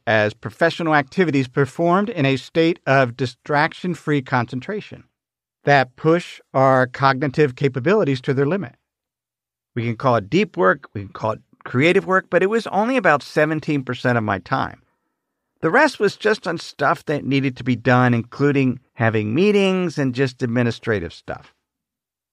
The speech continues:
When I left the investment advisory business nine years ago, I switched my schedule. I began to work five to six hours a day, about twenty-five to thirty hours per week, but it was way more productive.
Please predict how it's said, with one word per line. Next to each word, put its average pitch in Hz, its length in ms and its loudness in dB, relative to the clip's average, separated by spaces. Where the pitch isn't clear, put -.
When 160 180 4
I 175 100 6
left 196 280 0
the 190 100 -2
investment 160 360 0
advisory 131 540 2
business 107 540 -6
nine 123 340 2
years 135 380 2
ago, 87 400 -6
I 202 120 0
switched - 360 -4
my 151 120 -2
schedule. 123 520 -4
I 160 120 2
began 175 420 0
to 160 80 2
work 135 260 0
five 143 640 2
to - 80 -6
six - 380 -6
hours 101 560 0
a 98 80 -6
day, - 400 -6
about - 220 0
twenty-five 170 480 2
to 139 80 -2
thirty 123 320 0
hours 98 340 0
per - 100 -4
week, 160 340 -2
but 160 140 -4
it 160 100 -4
was 131 220 -8
way 170 240 -2
more 165 220 0
productive. 120 600 -6